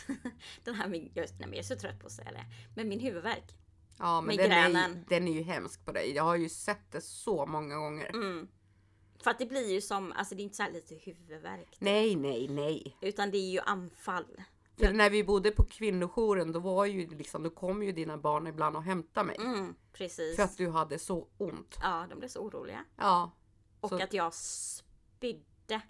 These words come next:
Speaker 1: liksom,
Speaker 2: Ja,
Speaker 1: i
Speaker 2: det.
Speaker 1: timmar.
Speaker 2: Ja, jag kommer ihåg det.
Speaker 1: Ja.
Speaker 2: Jag kommer ihåg verkligen det.
Speaker 1: Och det är ju så mycket spänningar och stress och allting.
Speaker 2: Ja, men det är framförallt alla slag i huvudet också.
Speaker 1: Jo, all trauma mot huvudet.
Speaker 2: Ja.
Speaker 1: Definitivt. Det också.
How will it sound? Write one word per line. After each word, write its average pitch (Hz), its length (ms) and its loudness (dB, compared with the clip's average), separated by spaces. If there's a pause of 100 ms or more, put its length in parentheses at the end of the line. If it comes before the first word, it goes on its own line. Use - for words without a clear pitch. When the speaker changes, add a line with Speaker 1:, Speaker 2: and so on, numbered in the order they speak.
(120)
Speaker 1:
liksom, - 240 -2
Speaker 2:
Ja, 156 180 4 (440)
Speaker 1:
i - 80 -4
Speaker 2:
det. 110 160 2 (200)
Speaker 1:
timmar. 220 680 0 (240)
Speaker 2:
Ja, 180 320 4 (440)
jag 170 120 -4
kommer 185 200 2
ihåg 214 260 0
det. - 160 -8
Speaker 1:
Ja. 240 220 4
Speaker 2:
Jag 190 160 0
kommer 233 180 2
ihåg 202 260 -2
verkligen - 380 -8
det. 62 160 -4 (540)
Speaker 1:
Och 214 140 -4
det 247 80 -2
är 233 120 0
ju 175 80 -4
så 160 100 -10
mycket 160 180 -10
spänningar 151 640 -10
och 175 120 -10
stress - 600 -14
och 151 200 -8
allting. - 480 -12 (320)
Speaker 2:
Ja, 330 60 -4
men 294 100 -2
det 262 60 0
är 254 40 -4
framförallt 247 440 0
alla 226 180 2
slag 208 300 2
i 214 40 2
huvudet 196 380 -2
också. - 460 -8
Speaker 1:
Jo, 240 340 6
all 185 260 6
trauma 160 440 -4
mot 147 220 -12
huvudet. - 400 -12
Speaker 2:
Ja. 214 200 2
Speaker 1:
Definitivt. 175 640 -8
Det 185 220 -8
också. 165 360 -10